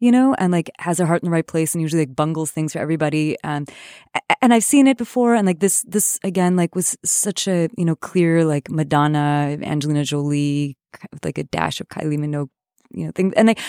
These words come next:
I wanted her to be even more complicated, maybe is what I'm saying. I wanted her to be even more unstable, but I wanted that from all these characters. I felt like so many of these characters were, for me, very static. Um, you know, the, there's the, uh, Tracy's mother is this pimpled,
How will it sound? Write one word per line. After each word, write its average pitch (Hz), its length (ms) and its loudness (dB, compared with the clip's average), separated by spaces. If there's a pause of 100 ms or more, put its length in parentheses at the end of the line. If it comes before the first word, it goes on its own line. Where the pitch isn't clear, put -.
I 262 100 6
wanted 302 300 2
her 240 80 4
to 196 60 2
be - 140 -2
even 208 140 4
more 202 160 2
complicated, 139 560 -4
maybe 147 180 -2
is 139 100 -4
what 139 100 -6
I'm 135 100 -4
saying. - 300 -4
I 180 80 -2
wanted 196 260 2
her 196 120 0
to - 100 -6
be 170 160 0 (320)
even 208 260 4
more 185 220 0
unstable, 151 640 -2
but 185 120 0
I 190 80 4
wanted 196 300 2
that 175 180 0
from 175 200 -4
all 185 180 2
these 175 180 2
characters. - 420 -8
I - 60 -4
felt - 180 -4
like - 140 -4
so 190 220 -2
many 202 120 4
of 180 40 2
these 170 140 -2
characters 156 440 -6 (300)
were, 196 180 4
for 202 160 -2
me, 185 120 4
very 196 340 4
static. - 560 -10
Um, 156 200 -2
you 165 80 2
know, 165 100 2
the, 156 260 2
there's 160 200 0
the, 156 160 -2 (480)
uh, 156 240 -4 (380)
Tracy's 170 380 0
mother 160 280 2
is 147 200 0
this 147 280 -4 (560)
pimpled, 160 640 2